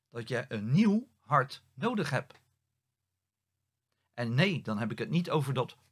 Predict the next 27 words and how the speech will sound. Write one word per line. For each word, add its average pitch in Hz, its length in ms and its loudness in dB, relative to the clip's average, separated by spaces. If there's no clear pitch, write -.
pompje 185 580 -2
wat 117 220 -4
hier 127 240 -6
zit. - 300 -14
Dat 151 260 -2
noemen 135 320 4
we 113 160 -4
de 139 260 -6
natuurlijke 143 720 0
fysieke 156 600 -2
wereld. 131 540 -4
En 117 100 -6
ik 120 80 -6
ga 117 100 -4
in 123 80 -4
deze 120 260 -2
video 127 340 -2
helemaal 156 500 0
niet 160 220 0
religieus 131 680 -2
uitweiden. 110 760 -4
Want - 140 -20
dat 104 160 -6
is - 180 -10
ook 110 160 -6
weer 107 160 -8
de 104 200 -8